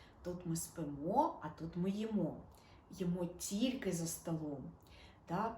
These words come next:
з порядком в середовищі пов'язані правила порядку, рамки, які ми даємо дитині.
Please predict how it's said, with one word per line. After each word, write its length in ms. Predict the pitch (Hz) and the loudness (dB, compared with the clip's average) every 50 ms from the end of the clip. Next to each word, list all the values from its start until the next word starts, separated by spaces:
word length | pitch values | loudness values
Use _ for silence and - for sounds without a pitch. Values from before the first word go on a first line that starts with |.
| - | -8
з 80 | - - | -8 -10
порядком 500 | - - 180 180 196 208 208 - - 180 | -8 -4 -2 0 0 0 0 -2 -2 -2
в 60 | 175 | -2
середовищі 760 | - - 175 165 165 160 165 190 254 294 285 247 - - 214 | -2 -2 -2 -2 -2 0 2 2 4 4 2 2 0 0 0
пов'язані 800 | 214 - 170 170 165 175 196 208 208 202 196 196 190 180 170 160 - - - - | 0 0 0 0 2 2 2 2 2 2 2 2 4 2 2 0 -6 -14 -16 -10
правила 500 | - 196 185 180 175 180 180 185 196 226 | -4 -2 2 4 4 4 4 2 2 0
порядку, 720 | 233 - - 247 247 247 247 254 254 254 - - 247 247 247 240 - - - - - | 0 0 0 2 4 4 4 2 0 -2 -4 -2 -2 -2 -2 -2 -6 -14 -16 -10 -4
рамки, 520 | 196 196 196 196 196 190 170 165 165 160 | 0 2 4 4 4 4 2 0 0 0
які 280 | 160 165 170 165 - 180 | -2 -2 -2 0 0 0
ми 120 | 175 170 | 2 2
даємо 400 | 165 165 175 175 170 180 180 180 | 2 2 2 2 2 2 2 2
дитині. 540 | 175 165 175 175 - - 170 156 147 143 160 | 2 2 0 -2 -2 -2 -2 -2 -2 -4 -6